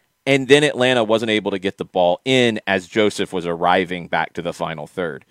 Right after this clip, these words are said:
You want him on the run arriving to the ball. That's not happening right now.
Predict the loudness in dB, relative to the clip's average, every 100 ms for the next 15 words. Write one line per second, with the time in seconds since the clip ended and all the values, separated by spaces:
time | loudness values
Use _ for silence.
0 | _ -6 2 2 2 0 2 2 0 -6
1 | -10 2 4 6 2 -6 -20 _ -2 -2
2 | 0 2 4 4 0 -6 -8 -12 -10 -6
3 | -4 -2 -2 -2 -12 -20 _ _ _ _
4 | _ -2 -2 0 -2 -2 -4 -4 -8 -10
5 | -10 -12 -16 -20